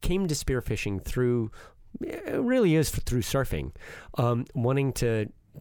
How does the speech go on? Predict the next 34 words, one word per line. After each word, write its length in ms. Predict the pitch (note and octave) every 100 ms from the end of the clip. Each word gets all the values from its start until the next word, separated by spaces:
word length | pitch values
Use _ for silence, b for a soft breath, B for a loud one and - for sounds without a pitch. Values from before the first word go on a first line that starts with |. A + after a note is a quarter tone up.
| - D#3+
dive 320 | B2 A2+ A#2+
down 300 | A2+ A2 A2+
and 120 | G#2+
see 220 | G2 - A#2+
what 160 | A#2
was 180 | A2 F#2
down 460 | A#2 G#2 G#2+ G#2+ G#2 - -
underneath 640 | A#2+ B2+ A#2 A#2+ - - - -
me. 240 | - - - B B B
And, 300 | - A#2 A#2+ -
and 120 | A#2
it 20 |
was 160 | A#2+ A#2
a 40 |
friend 200 | - C3
of 80 | B2
mine, 380 | A2 G#2 G#2+ G2+
Daniel 240 | G#2+ A2+
Van 200 | G#2+ G#2
Hastian 600 | G2 G#2+ G#2 - E2+ F2+
from 160 | F2+ G#2
South 300 | - F2 -
Africa, 400 | F#2+ F#2+ G2+ F#2+
who's 240 | F#2 G2+
since 240 | - A2 -
passed 340 | G#2+ F#2+ -
away, 300 | F#2+ F#2+ F2
who 100 | E2+
has 160 | F2 - B B B B
really 300 | C3+ D3 C3
mentored 400 | A2+ A2 - A2+
me 220 | A2+ A2
in-, 180 | G#2+ G2 - -
into, 580 | - A2+ F#2+ - G2+ F#2+